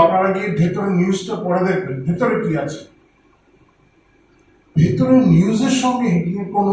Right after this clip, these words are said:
মিল নেই। অদ্ভুত বিষয়, পুলিশ কোথায় সন্দেহ প্রকাশ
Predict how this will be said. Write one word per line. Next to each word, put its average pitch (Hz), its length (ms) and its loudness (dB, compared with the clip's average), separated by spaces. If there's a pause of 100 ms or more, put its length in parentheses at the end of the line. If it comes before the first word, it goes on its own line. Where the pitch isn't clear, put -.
মিল 160 160 0 (100)
নেই। - 140 -10 (920)
অদ্ভুত 202 340 -6 (100)
বিষয়, 180 320 -4 (840)
পুলিশ 254 280 0 (180)
কোথায় 247 360 4 (100)
সন্দেহ 254 340 4 (140)
প্রকাশ 254 280 6